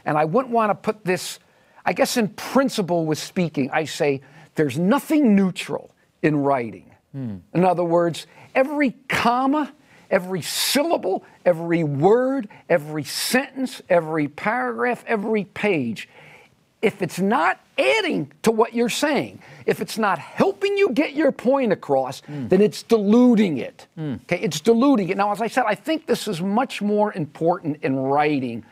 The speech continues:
Speaker 2: I
Speaker 1: than
Speaker 2: think
Speaker 1: in
Speaker 2: it's
Speaker 1: preaching.
Speaker 2: important in preaching, too.
Speaker 1: Yeah, yeah, I mean, you can deviate a bit and go off and you tell a quick, funny, sometimes, you know, you're looking at the clock and you suddenly realize your sermon isn't quite long enough. You gotta have a little filler in there or something. Eh,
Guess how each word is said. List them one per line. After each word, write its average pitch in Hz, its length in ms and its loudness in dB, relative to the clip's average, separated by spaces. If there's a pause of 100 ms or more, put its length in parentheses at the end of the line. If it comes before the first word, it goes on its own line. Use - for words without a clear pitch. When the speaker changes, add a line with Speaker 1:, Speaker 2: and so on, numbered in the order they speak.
(140)
Speaker 2:
I - 40 -8
Speaker 1:
than 135 80 -8
Speaker 2:
think 151 180 0
Speaker 1:
in - 60 -2
Speaker 2:
it's 147 100 -4
Speaker 1:
preaching. 196 140 0
Speaker 2:
important 165 340 -2
in 123 60 -8
preaching, 135 420 -4
too. 156 100 -4
Speaker 1:
Yeah, 214 160 4
yeah, - 200 0
I 370 40 -2
mean, 427 180 -6
you 494 100 2 (100)
can 339 180 2
deviate 208 880 4
a 180 40 0
bit 185 380 2
and 180 120 -6
go 208 220 2
off 180 220 6
and 190 100 0
you 185 60 2
tell 196 240 0
a 165 40 -4
quick, - 380 -4
funny, 190 280 -2
sometimes, 247 340 -2
you 208 60 -2
know, 196 100 0
you're 151 240 -2 (240)
looking 170 200 -2
at 156 100 -4
the 143 80 -4
clock 175 380 0
and 143 100 -6
you 139 60 -6
suddenly 156 320 -2
realize 156 400 2
your 131 80 -12
sermon 156 420 -4
isn't 143 180 -4
quite 151 240 0
long 156 280 2
enough. 156 200 -4
You 151 120 -4
gotta 151 160 0
have 151 100 -2
a 151 60 -6
little 151 200 2
filler 151 520 2 (280)
in 175 140 2
there 156 320 2
or 156 80 0
something. 202 500 -2
Eh, 277 120 2